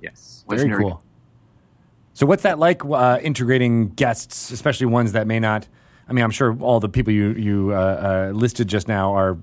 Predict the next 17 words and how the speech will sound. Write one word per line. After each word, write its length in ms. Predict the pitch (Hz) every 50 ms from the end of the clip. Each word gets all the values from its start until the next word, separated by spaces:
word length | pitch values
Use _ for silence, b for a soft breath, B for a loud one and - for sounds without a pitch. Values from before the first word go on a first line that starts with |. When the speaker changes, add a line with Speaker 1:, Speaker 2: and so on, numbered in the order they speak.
| - -
Speaker 2:
D 140 | 98 113 113
and 80 | 107 101
D 80 | 104
fans 320 | 95 - 120 107 101 90 -
through 160 | - 117 110
and 100 | 101 -
through, 220 | - 131 123 104 90
but, 120 | 104 98
like, 300 | 95 95 95 90 - -
eh, 300 | - 113 104 90 82 78 - - - - -
what 220 | - 110 113 120 123
does 80 | 113
it 80 | 117 -
feel 120 | 143 131 107
like? 140 | 92 82 - 165 -
Speaker 3:
Yeah, 60 | 190 226 254 254 240
Dan, 140 | 202 -